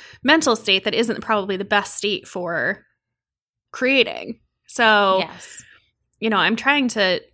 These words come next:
Speaker 1: figure out, like, how do I balance this in my, in my day-to-day that is somewhat chaotic. And, you know, it's not realistic that I'm gonna find these, like, long idyllic stretches of three or four hours to, like, sit and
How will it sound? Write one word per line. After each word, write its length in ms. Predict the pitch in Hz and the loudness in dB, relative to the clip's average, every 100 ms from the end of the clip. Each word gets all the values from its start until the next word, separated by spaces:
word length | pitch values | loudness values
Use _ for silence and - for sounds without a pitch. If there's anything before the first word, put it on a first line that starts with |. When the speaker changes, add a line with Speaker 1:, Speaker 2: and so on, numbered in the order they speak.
| _ - | _ -8
Speaker 1:
figure 280 | - 220 196 | -6 0 2
out, 200 | 190 - | 2 2
like, 280 | 180 - - | -4 -8 -12
how 220 | - 233 | -2 2
do 80 | 226 | 2
I 100 | 196 | 2
balance 420 | 196 190 190 185 | 2 0 0 -4
this 300 | 180 180 - | -6 -6 -6
in 180 | - 208 | -6 -6
my, 580 | 202 185 180 175 180 - _ _ _ _ _ _ _ _ - | -2 0 0 -2 -4 -6 _ _ _ _ _ _ _ _ -2
in 120 | 262 | 2
my 140 | 233 | 2
day-to-day 840 | 202 196 185 180 175 160 165 170 _ _ _ - | 2 0 0 2 2 2 0 -4 _ _ _ -2
that 180 | 202 - | -2 0
is 340 | 196 196 - | -2 -4 -6
somewhat 360 | - 208 196 175 | -4 -2 -2 -4
chaotic. 500 | - 185 175 170 185 | -2 4 4 4 0
And, 260 | 190 185 185 - - - - | -4 -8 -12 -18 -20 -20 -10
you 80 | 208 | -4
know, 240 | 190 180 - | -2 -2 -4
it's 220 | 165 208 208 | -6 -4 0
not 160 | 196 | 0
realistic 420 | 185 180 180 180 | 2 0 -2 -4
that 80 | 175 | -4
I'm 120 | 180 | -4
gonna 120 | 180 170 | -2 -2
find 320 | 190 175 170 | 2 2 0
these, 160 | 180 | -4
like, 140 | 180 185 | -4 -2
long 280 | 185 175 175 | 2 2 2
idyllic 480 | 180 175 165 170 | 0 0 0 0
stretches 560 | - - 180 180 190 196 | -2 0 0 0 -4 -2
of 180 | 180 - | -6 -8
three 300 | - 233 214 | -4 0 2
or 100 | 202 | 2
four 240 | - 208 | 2 2
hours 420 | 175 175 165 175 | 4 2 0 -4
to, 100 | - | -6
like, 140 | 208 214 | -6 -2
sit 440 | - - 330 233 | 0 2 2 0
and 300 | 202 202 196 | -4 -8 -8